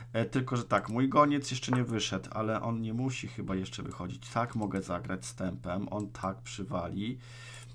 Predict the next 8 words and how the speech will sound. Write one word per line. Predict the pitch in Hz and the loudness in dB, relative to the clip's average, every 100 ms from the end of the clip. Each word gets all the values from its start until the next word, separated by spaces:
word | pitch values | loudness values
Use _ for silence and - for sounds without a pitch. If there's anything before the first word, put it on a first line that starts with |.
| - - | -16 -10
Z | 98 | -6
drugiej | - 113 120 | 0 2 2
jednak | 113 113 | 2 0
strony | - 113 110 | 0 -2 -2
trochę | - - 120 | -2 -2 -2
tego, | 123 123 107 - - - - - - - - | -2 -2 -2 -4 -12 -16 -16 -16 -16 -12 -6
no | 107 | -4
właśnie. | 104 107 95 - - | 2 2 2 0 -8